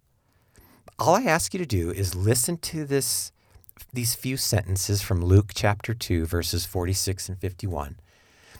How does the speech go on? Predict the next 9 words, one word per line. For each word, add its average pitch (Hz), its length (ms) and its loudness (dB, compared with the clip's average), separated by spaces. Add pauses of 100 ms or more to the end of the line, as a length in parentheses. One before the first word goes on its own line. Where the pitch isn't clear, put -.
(140)
and 113 200 8
just - 560 4 (280)
acknowledge 95 960 6 (140)
what 92 300 6
emerges 95 1000 6 (960)
as 95 240 4
wisdom 85 600 4 (500)
for - 240 0
you. 95 440 4